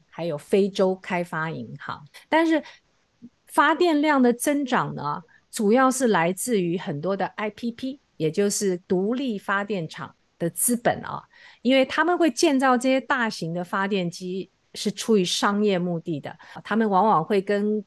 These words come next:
公家单位签二十、三十、三十五年的这些长期合约。增长一直是政府优先事项跟鼓励I P P部门出现的良好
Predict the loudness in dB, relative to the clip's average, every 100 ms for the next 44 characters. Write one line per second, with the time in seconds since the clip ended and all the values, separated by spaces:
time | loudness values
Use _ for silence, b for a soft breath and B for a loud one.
0 | -4 -2 -2 -2 -2 -2 -2 -4 -6 -6
1 | -6 -4 -6 -4 -4 -4 -8 -6 -4 -4
2 | -4 -6 -4 -4 -4 -4 -4 -2 -4 -6
3 | -4 -2 -2 -2 -6 -6 -8 -8 -10 -4
4 | -2 2 2 2 B B _ _ 0 2
5 | 2 0 0 0 0 -4 -4 -2 -6 -6
6 | -6 2 2 2 -2 2 4 4 2 0
7 | -2 -2 -2 -2 -2 -2 -2 -4 -6 -4
8 | -4 -2 -4 -4 -6 -10 -6 -8 -2 0
9 | 0 -4 -6 -2 0 2 2 0 -2 -4
10 | -6 -6 -6